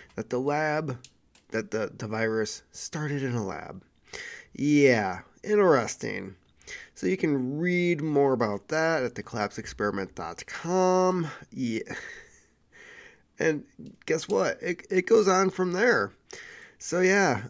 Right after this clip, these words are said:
uh, <clears throat> the virus, not deadly enough to justify risk of fast-track vaccines, Chris Whitty told U K government.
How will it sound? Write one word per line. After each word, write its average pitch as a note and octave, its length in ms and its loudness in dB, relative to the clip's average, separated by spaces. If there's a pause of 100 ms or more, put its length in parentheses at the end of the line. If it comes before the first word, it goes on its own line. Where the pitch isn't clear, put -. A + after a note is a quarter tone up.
(120)
uh, G3 340 8
<clears throat> - 40 -20
the F#3+ 460 8
virus, D3 640 2
not E3+ 460 2
deadly G#3+ 360 8
enough F3 300 4
to D#3 100 -6
justify D3 540 0
risk B2 480 0
of A2 100 -6
fast-track G#2 840 -4
vaccines, G#3+ 1700 2 (580)
Chris - 340 -4
Whitty D3+ 340 4
told C3 340 0
U A#2 100 0
K A2 220 -2
government. C#3+ 720 2